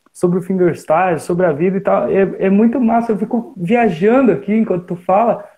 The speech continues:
porque eu percebo o quanto tu é verdadeiro com o que tu acredita, tá ligado? Porque tem gente que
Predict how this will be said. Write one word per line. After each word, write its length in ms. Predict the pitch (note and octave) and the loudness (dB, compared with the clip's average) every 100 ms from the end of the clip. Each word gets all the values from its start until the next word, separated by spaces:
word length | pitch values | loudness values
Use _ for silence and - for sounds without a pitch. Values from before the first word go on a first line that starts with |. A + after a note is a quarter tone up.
| _ _ _ _ | _ _ _ _
porque 120 | - | 0
eu 60 | G#3+ | 2
percebo 340 | A3 A3 A#3+ | 2 0 -2
o 40 | A#3+ | 0
quanto 240 | C4+ C4+ | -2 -2
tu 160 | - D4 | -2 2
é 120 | D4+ | 2
verdadeiro 720 | C4+ C4 D4+ D#4+ A3+ B3+ D#4 D4+ | 2 0 0 0 0 2 2 2
com 120 | C4 | 0
o 60 | |
que 80 | C4+ | 0
tu 120 | C4 | -2
acredita, 540 | C#4 C#4 D4+ B3 C4+ C4 | -2 -2 -2 0 -2 -2
tá 140 | - | -4
ligado? 320 | F3 F3 G#3 G#3 | -2 0 0 0
Porque 140 | - | -2
tem 140 | A#3 A3+ | 2 2
gente 200 | A#3+ | 0
que 120 | - | -4